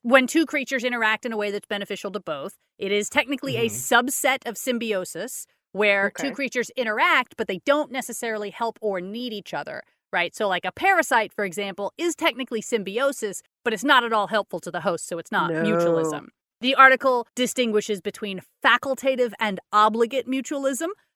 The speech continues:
Speaker 1: Facultative is helpful but not necessary. So, for example, bees help pollinate a number of species, but most of those flowers can also pollinate on the wind if there are no bees. So that's
Speaker 3: Mm.
Speaker 1: facultative. But figs and wasps,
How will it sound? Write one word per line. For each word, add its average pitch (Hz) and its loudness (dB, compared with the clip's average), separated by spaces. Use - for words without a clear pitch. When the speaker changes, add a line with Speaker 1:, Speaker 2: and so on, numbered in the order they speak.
Speaker 1:
Facultative 294 4
is 220 -2
helpful 277 0
but 240 -2
not 202 -4
necessary. 214 -4
So, 208 -4
for 233 4
example, 208 -2
bees 262 -2
help 247 0
pollinate 247 0
a 220 -2
number 208 -4
of 175 -4
species, 262 -6
but 220 6
most 294 4
of 233 0
those 233 2
flowers 254 -2
can 381 2
also 269 0
pollinate 233 -4
on 202 -2
the 180 -2
wind 226 -4
if 277 -6
there 226 0
are 190 0
no 170 -4
bees. 170 -10
So - -10
that's 254 4
Speaker 3:
Mm. 208 -2
Speaker 1:
facultative. 185 0
But 294 6
figs 330 0
and 226 -2
wasps, 240 2